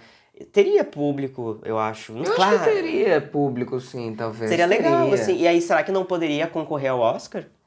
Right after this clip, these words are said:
Speaker 1: Se tivesse ido pro cinema?
Speaker 2: Eu não sei se tem questão de tempo daí.
Speaker 1: Ou de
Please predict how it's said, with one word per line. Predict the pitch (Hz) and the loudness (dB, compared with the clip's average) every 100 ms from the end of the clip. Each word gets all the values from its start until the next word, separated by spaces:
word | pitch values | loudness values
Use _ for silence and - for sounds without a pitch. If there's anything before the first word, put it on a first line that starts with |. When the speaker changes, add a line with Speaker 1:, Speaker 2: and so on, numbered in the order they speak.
| _ _ | _ _
Speaker 1:
Se | - | -12
tivesse | 127 120 117 120 | -10 -4 -4 -2
ido | 120 123 | -6 -6
pro | 127 | -10
cinema? | - 120 175 185 - - - _ _ - | -8 -6 -6 -8 -12 -20 -20 _ _ -8
Speaker 2:
Eu | 113 | -4
não | 120 123 | -4 -2
sei | 135 | -2
se | 139 | -2
tem | 139 | -4
questão | 135 127 123 120 | -4 -6 -6 -6
de | 117 | -8
tempo | - - 117 113 113 113 | -12 -6 -2 -2 -4 -8
daí. | 101 98 101 101 104 _ _ _ _ _ _ - | -6 -6 -6 -8 -14 _ _ _ _ _ _ -6
Speaker 1:
Ou | 117 117 | -4 -4
de | 120 120 113 113 | -4 -2 -2 -4